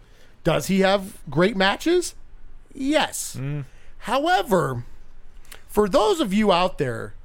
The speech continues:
Speaker 1: and I'm gonna paraphrase Paul Heyman in a minute.
Speaker 2: Yeah. He put it p-,
Speaker 1: For
Speaker 2: perfectly.
Speaker 1: those of you out there who keep bringing up his name and saying how he's a great wrestler and deserves to be in the Hall of Fame,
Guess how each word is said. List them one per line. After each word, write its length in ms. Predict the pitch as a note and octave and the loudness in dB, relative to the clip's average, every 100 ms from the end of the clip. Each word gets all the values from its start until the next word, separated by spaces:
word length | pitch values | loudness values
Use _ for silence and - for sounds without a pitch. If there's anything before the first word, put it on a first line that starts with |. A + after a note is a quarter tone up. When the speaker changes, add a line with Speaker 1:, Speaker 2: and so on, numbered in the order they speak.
| - - - - - - | -14 -14 -16 -14 -12 -6
Speaker 1:
and 80 | - | 2
I'm 80 | G3+ | 4
gonna 140 | E4+ | 4
paraphrase 1120 | - - A3 G3+ - D#3+ E3 D3 C3 A#2 - - - - - - - - - | 4 6 6 6 4 2 4 4 0 -2 -4 -10 -14 -18 -16 -16 -16 -18 -10
Paul 280 | - A3 F3+ | 0 2 2
Heyman 400 | G2+ E3 G#3+ D#3+ | 2 4 4 4
in 80 | G#2+ | 0
a 20 | |
minute. 200 | F#2+ F2 | -6 0
Speaker 2:
Yeah. 260 | F#2 E2 D#2 - - - - - - - - - | 2 2 0 -6 -12 -16 -18 -20 -20 -18 -16 -6
He 100 | G#2 | 0
put 180 | F#2+ | 0
it 100 | E2+ - | 0 2
p-, 60 | |
Speaker 1:
For 180 | F#3 E3+ | 2 4
Speaker 2:
perfectly. 260 | D3+ G#2 D#4+ | 4 4 4
Speaker 1:
those 260 | G#4+ G4+ D#4+ | 4 4 4
of 200 | C4+ F3 | 2 4
you 240 | A#3 A#3 | 4 6
out 320 | G3+ A3+ - | 4 4 0
there 360 | - A2+ D#2+ - - - - - | -4 -4 -6 -12 -12 -12 -12 -4
who 120 | F3+ | -2
keep 420 | - C4 D#4+ E4+ | 0 2 4 2
bringing 400 | G#3+ C4 C4 B3 | 2 4 4 4
up 200 | A#3+ - | 4 2
his 220 | A#3 F3+ | 2 0
name 440 | E3 E3 - - - - - | 2 2 0 -8 -16 -16 -6
and 120 | D#3 E3 | -4 0
saying 340 | B3+ D4 D4 | 2 2 2
how 180 | A#3 B3+ | 2 0
he's 120 | B3 | 0
a 60 | A3+ | -2
great 340 | - A3 D4 | 4 4 4
wrestler 320 | F#3+ F#3 G#3 F#3+ | -2 -2 0 0
and 60 | |
deserves 400 | D3+ A#2+ B3 C#4+ | 0 0 2 2
to 60 | G3+ | -2
be 140 | G#3+ | 0
in 80 | A3+ | 0
the 80 | G3+ | 2
Hall 200 | F3+ G3 | 2 2
of 80 | E3+ | 0
Fame, 420 | - D3+ F2+ - | 0 -2 -4 -12